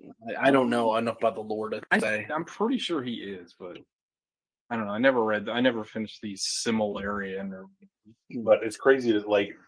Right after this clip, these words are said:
Speaker 3: Peter Jackson is basically responsible for the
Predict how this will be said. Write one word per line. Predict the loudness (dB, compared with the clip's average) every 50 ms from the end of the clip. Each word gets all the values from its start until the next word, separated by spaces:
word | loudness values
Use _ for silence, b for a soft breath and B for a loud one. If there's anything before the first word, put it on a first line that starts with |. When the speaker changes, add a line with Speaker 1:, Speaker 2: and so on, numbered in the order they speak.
| _ -20 _ _ _ _ _ _ _ _ _ _ -2
Speaker 3:
Peter | 4 6 6 6 6 4
Jackson | 8 10 10 10 10 8 0 -2
is | -2 0
basically | 0 0 0 0 0 -4 -2 -2 -2
responsible | -2 -4 -4 -4 -4 -2 -2 -4 -4 -6 -8 -8 -8
for | -8 -4 -4 -2 -2 -2 -4 -6 -8 -14 _ _ _ _ _ _ _ _ _
the | -2 -2 0